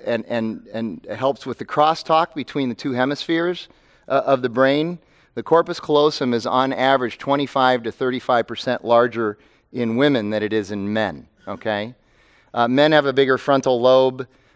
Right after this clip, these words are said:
Women have a larger corpus callosum. That means that their left and right brains speak to each other in a much faster way, in a much more efficient way. <clears throat> The way he describes it in the book is,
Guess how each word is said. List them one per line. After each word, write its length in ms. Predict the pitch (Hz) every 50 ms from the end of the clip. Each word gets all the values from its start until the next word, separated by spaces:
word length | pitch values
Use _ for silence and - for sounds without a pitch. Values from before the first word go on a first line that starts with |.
| _ _ -
Women 300 | 120 131 135 139 131 123
have 180 | 123 123 117
a 80 | 117 113
larger 380 | 117 117 120 120 120 120 120
corpus 400 | - - - 127 120 - 113 -
callosum. 600 | - - - 117 110 110 107 - - 101 82 71 - _ _ _ _ _ _ _
That 280 | - 120 127 139 156 165
means 500 | 165 175 180 160 127 113 117 123 - -
that 220 | 120 120 110 -
their 260 | 120 131 127 123 127 -
left 320 | 120 127 135 143 - -
and 120 | 143 131
right 240 | 127 131 131 131 113
brains 520 | 120 120 131 143 143 131 123 117 110 - - -
speak 360 | - - - - 160 160 -
to 120 | - - 135
each 220 | 127 110 - -
other 340 | 127 120 117 117 117 117 - _ _ _ _ _ _ _ -
in 140 | 135 127
a 60 | 127 120
much 280 | 120 131 135 135 -
faster 800 | - - - 156 147 147 151 151 - - - 160 156 160 165 - _ _ _ _ _ _ _
way, 560 | - 123 131 135 139 143 143 147 151 156 151 131
in 120 | 135 127
a 40 | 123
much 220 | 127 131 127 -
more 220 | 139 131 123 123 117
efficient 460 | - - - 151 - - 165 160 -
way. 420 | 175 151 147 147 147 156 160 160 _ _ _ _
<clears throat> 180 | _ _ _ -
The 440 | - 277 277 208 - 135 139 143 135
way 160 | 139 151 156
he 60 | 165
describes 500 | 160 156 147 - - 156 147 147 151 139
it 80 | 147 143
in 120 | 147 139
the 80 | 135 123
book 320 | 117 123 139 147 147 -
is, 240 | 143 120 113 - -